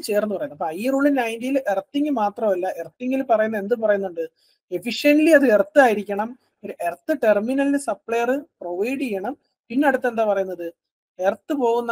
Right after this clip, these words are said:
ആ ഇൻസുലേറ്റർ പോകുന്ന ആ വയറിന്റെ ഡിസ്റ്റൻസ് എന്ന് പറയുന്നത് ഗ്രൗണ്ടിൽ നിന്ന് മൂന്ന് മീറ്ററിൽ ഒരിക്കലും കുറയാനും പാടില്ല. അപ്പൊ ഈ ഐ റൂൾ മാത്രമേ നമ്മളിപ്പോ പറയുന്നുള്ളൂ. ഐ റൂളുകൾ പലതരമുണ്ട്. ഇന്ത്യൻ ഇലക്ട്രിസിറ്റി റൂളുകൾ ഇഷ്ടം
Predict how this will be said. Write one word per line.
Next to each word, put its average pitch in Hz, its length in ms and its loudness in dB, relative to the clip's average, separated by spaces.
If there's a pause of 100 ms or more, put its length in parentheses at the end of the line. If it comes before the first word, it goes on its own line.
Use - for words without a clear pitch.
ആ - 100 -2
ഇൻസുലേറ്റർ 240 580 -2
പോകുന്ന 202 240 -2 (100)
ആ - 20 2 (100)
വയറിന്റെ 208 580 -2
ഡിസ്റ്റൻസ് 254 460 -4
എന്ന് 247 140 -6
പറയുന്നത് 175 320 -6 (100)
ഗ്രൗണ്ടിൽ 185 460 0
നിന്ന് 196 180 -6 (100)
മൂന്ന് 190 300 -4
മീറ്ററിൽ 196 320 -6
ഒരിക്കലും 185 360 -4 (340)
കുറയാനും 185 520 4
പാടില്ല. 151 280 -6 (2750)
അപ്പൊ 330 120 2 (440)
ഈ - 20 10 (240)
ഐ 269 60 4 (160)
റൂൾ 311 140 4 (160)
മാത്രമേ 269 360 2
നമ്മളിപ്പോ 269 360 -2
പറയുന്നുള്ളൂ. 220 360 -2 (140)
ഐ 196 60 -8 (160)
റൂളുകൾ 262 300 2 (300)
പലതരമുണ്ട്. 233 580 -2 (100)
ഇന്ത്യൻ 214 240 -8
ഇലക്ട്രിസിറ്റി 220 560 -10
റൂളുകൾ 233 300 0 (480)
ഇഷ്ടം - 300 -2